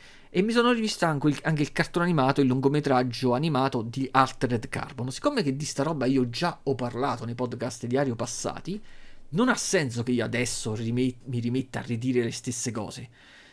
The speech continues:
anche perché, mm, cioè, mm, non c'ha proprio senso. Quindi uno basta che si va a ritrovare il, ehm,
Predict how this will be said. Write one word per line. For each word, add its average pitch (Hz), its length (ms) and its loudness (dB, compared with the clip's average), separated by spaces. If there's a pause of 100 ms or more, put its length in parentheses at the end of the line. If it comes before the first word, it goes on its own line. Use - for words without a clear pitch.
(240)
anche 139 160 -2
perché, 165 440 2 (140)
mm, 95 220 -12 (120)
cioè, - 220 -8 (160)
mm, - 380 -14
non 101 140 -12
c'ha 127 100 -4
proprio 123 220 0
senso. 110 540 -6 (640)
Quindi 160 180 4
uno 170 200 8
basta 131 320 4
che 123 60 2
si 131 200 0
va 123 300 2
a 117 80 0
ritrovare 143 880 6
il, 127 280 0
ehm, 117 760 0